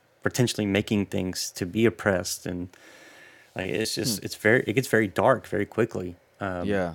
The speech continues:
Speaker 1: but we can, we can also be a source of light in all these things. And, um, and we've, we've been cut out of the conversation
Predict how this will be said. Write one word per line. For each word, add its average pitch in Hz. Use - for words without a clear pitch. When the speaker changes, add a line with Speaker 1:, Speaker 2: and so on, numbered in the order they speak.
Speaker 1:
but 160
we 113
can, 104
we 104
can 92
also 113
be 101
a 95
source -
of 90
light 101
in 98
all 92
these 98
things. 101
And, 87
um, 90
and 101
we've, 95
we've 98
been 95
cut -
out 98
of 104
the 90
conversation 92